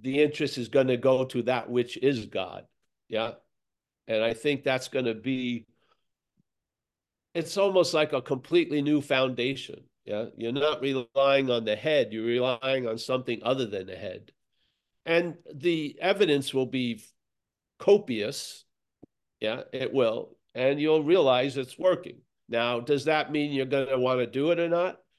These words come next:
Your head probably won't, but hopefully that wisdom, that unsuspected inner resource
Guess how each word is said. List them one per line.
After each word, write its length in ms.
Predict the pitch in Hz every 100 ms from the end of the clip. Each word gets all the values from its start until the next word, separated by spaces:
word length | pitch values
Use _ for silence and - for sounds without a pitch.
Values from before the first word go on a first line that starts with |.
| _
Your 160 | - 123
head 280 | 139 160 127
probably 380 | 135 135 113 110
won't, 340 | 110 131 - _ _ _ _
but 400 | - 131 139 - _ _ _ _ - -
hopefully 640 | 156 - 170 160 143 - - 127 -
that 400 | 127 131 113 - _ -
wisdom, 880 | 127 156 208 147 131 123 113 135 120 _
that 360 | 117 120 117 - -
unsuspected 920 | 151 170 160 139 - 160 160 160 143
inner 280 | 156 139 123
resource 640 | 156 190 185 131 123 -